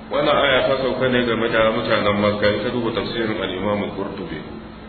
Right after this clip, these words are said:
نزلت في أهل مكة إذ عبدوا الأوثان. Mutanen Makka suna bautan gumaka. Da Allah subhanahu wa ta'ala ya ce, "In yad'una," yana nufin ma yad'una,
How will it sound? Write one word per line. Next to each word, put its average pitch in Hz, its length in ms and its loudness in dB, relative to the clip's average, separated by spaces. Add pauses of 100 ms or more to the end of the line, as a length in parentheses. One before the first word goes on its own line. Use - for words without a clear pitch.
(140)
نزلت 110 580 0
في 107 100 0
أهل 107 180 0 (120)
مكة 85 300 -2 (260)
إذ 113 80 -6
عبدوا 110 460 2
الأوثان. 104 560 2 (880)
Mutanen 113 360 2
Makka 127 320 2
suna 120 240 4
bautan 104 360 2 (120)
gumaka. 95 480 2 (2000)
Da - 80 -6
Allah 117 280 2
subhanahu 117 480 2
wa 117 80 4
ta'ala 117 360 4
ya 123 160 6
ce, 120 120 2
"In 123 280 4
yad'una," 127 580 4
yana 113 260 4
nufin 104 280 -2
ma 113 400 2
yad'una, 104 680 0